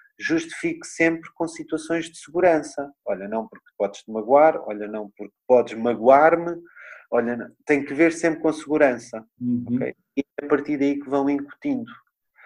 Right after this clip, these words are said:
Speaker 1: Até que passamos por, "Olha, não podes dizer nem fazer isso porque isso acaba por magoar as pessoas que gostam de ti. Se tu me
Speaker 2: Sim.
Speaker 1: chamas os nomes todos e eu gosto muito de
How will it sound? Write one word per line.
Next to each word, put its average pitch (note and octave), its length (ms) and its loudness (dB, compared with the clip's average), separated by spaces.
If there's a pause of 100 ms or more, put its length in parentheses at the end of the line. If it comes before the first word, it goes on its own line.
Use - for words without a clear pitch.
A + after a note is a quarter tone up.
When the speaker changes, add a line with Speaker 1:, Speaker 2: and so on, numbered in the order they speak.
(120)
Speaker 1:
Até B2 180 2
que B2 100 -8
passamos B2+ 400 -2
por, - 200 -20 (100)
"Olha, G#2 220 -2
não G#2 140 -6
podes G#2+ 320 -4
dizer A2 420 -4
nem G#2+ 160 -12
fazer A2 320 -12
isso B2 200 -12
porque - 240 -16
isso - 380 -20
acaba C3 340 -4
por C#3 200 -8
magoar C3+ 520 2
as C#3+ 160 -8
pessoas D3 240 -8
que - 140 -14
gostam D#3 360 -4
de - 140 -20
ti. F#3 260 -8 (640)
Se - 140 -20
tu - 80 2
me - 80 2
Speaker 2:
Sim. - 60 -4
Speaker 1:
chamas A#2 280 2
os - 300 -8
nomes A#2+ 300 -6
todos G#2+ 180 -2 (400)
e G#2 60 -10
eu A2 100 -2
gosto A#2 260 2
muito A2+ 240 -10
de - 80 -20